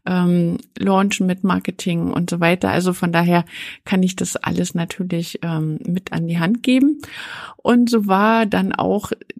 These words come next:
dieses, ähm, dieser Affiliate-Launch, der mir jetzt tatsächlich keine Affiliate-Provision mangels Teilnehmer oder mangels Verkäufen mit an die Hand gegeben hat, aber ich habe das dann einfach,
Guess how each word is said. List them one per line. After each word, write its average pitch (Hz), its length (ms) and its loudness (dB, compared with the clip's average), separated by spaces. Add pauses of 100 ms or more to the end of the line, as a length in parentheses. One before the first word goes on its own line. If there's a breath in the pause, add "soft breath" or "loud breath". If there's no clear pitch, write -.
(180)
dieses, 185 600 -2 (180)
ähm, 165 800 -4 (160)
dieser 175 280 -2
Affiliate-Launch, 175 1000 2
der 170 220 0
mir 175 200 2
jetzt 165 280 0 (140)
tatsächlich 185 540 -2
keine 185 440 0
Affiliate-Provision 190 1000 -2
mangels 180 460 0 (400 loud breath)
Teilnehmer 202 880 2 (120)
oder 170 260 -2
mangels 170 320 -2
Verkäufen 202 800 -2 (640)
mit - 260 -4
an 185 100 -4
die 185 140 0
Hand 202 160 0
gegeben 208 340 0
hat, 208 220 -2
aber 226 480 2 (320 loud breath)
ich 196 280 -8
habe 190 200 -2
das 220 200 0
dann 202 180 2
einfach, 196 380 -2